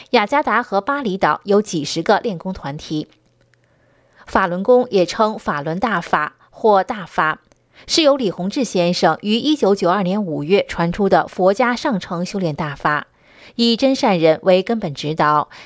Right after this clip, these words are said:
按照宇宙演化原理修炼。经亿万人修炼实践证明，法轮大法是大法大道。在把真正修炼的人带到高层次的同时，对稳定社会、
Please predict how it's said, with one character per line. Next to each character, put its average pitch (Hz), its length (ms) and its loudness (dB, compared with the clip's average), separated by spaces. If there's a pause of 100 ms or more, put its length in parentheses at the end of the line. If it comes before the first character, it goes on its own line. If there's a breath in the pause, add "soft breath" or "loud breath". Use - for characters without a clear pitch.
按 320 180 -2
照 233 220 2
宇 170 140 -4
宙 254 280 4
演 180 160 2
化 196 220 -2
原 170 220 -4
理 190 100 -6
修 156 240 -4
炼。 156 260 2 (580 soft breath)
经 247 240 0
亿 254 140 -2
万 196 220 2
人 165 160 2
修 240 200 4
炼 202 220 4
实 170 160 -6
践 180 160 -2
证 156 240 -4
明， 156 280 -4 (300 loud breath)
法 214 220 2
轮 214 160 -4
大 277 220 0
法 165 260 0
是 180 300 -4
大 214 200 -2
法 160 300 -4
大 175 220 -10
道。 156 340 0 (400 soft breath)
在 240 180 4
把 190 220 0
真 254 180 -6
正 233 220 0
修 254 180 -2
炼 254 220 0
的 156 100 -2
人 151 280 2
带 196 160 2
到 170 200 2
高 240 180 0
层 175 220 -8
次 - 140 -12
的 160 60 -4
同 160 260 -6
时， 156 400 0 (320 loud breath)
对 311 180 2
稳 220 180 2
定 262 180 -4
社 254 280 2
会、 185 360 0